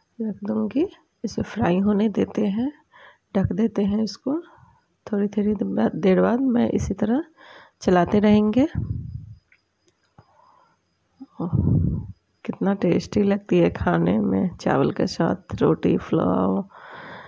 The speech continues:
चिवड़ा, ये सब के साथ आप खाएं। हम्म, मुंह में तो पानी आ जाएगी आपको देखते ही। इस तरीके से एक बार आप बना कर देखें।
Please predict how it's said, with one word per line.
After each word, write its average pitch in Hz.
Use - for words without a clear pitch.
चिवड़ा, 180
ये 185
सब 190
के 208
साथ 196
आप 202
खाएं। 185
हम्म, 190
मुंह 190
में 202
तो 190
पानी 202
आ 202
जाएगी 202
आपको -
देखते 190
ही। 196
इस 190
तरीके -
से 190
एक 202
बार 196
आप 202
बना 190
कर 190
देखें। 175